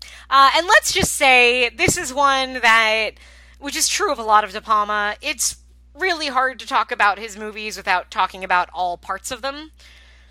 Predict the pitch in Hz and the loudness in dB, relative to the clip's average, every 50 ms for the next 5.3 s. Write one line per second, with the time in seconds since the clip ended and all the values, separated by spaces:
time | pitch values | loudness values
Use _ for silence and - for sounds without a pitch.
0 | _ _ _ - - 277 254 226 208 208 208 202 196 190 196 - - _ 220 233 | _ _ _ -8 -4 -2 -2 -2 -2 -4 -6 -6 -8 -8 -10 -12 -8 _ 2 2
1 | 254 254 254 247 254 247 247 247 240 233 - 247 240 220 220 214 202 180 - - | 2 2 0 -4 -4 -2 -2 -2 -2 -4 -2 -2 -4 -2 -2 -6 -8 -8 -8 -2
2 | - 226 208 202 202 196 196 190 202 196 - - - _ - 247 240 208 - 254 | 0 0 0 0 -2 -2 -6 -10 -12 -14 -16 -20 -20 _ -14 -14 -12 -6 -6 -4
3 | 240 240 247 233 240 233 - - 240 233 233 233 226 220 233 - - 254 240 233 | -4 -4 -8 -8 -12 -14 -12 -8 -8 -6 -6 -8 -8 -8 -10 -10 -10 -10 -12 -12
4 | 240 240 233 226 214 _ 220 208 214 190 185 - 247 226 214 - 214 _ - 220 | -10 -10 -10 -10 -12 _ -6 -4 -4 -4 -4 -8 -10 -10 -10 -18 -20 _ -14 -14
5 | 208 - - - - - | -14 -10 -10 -10 -8 -10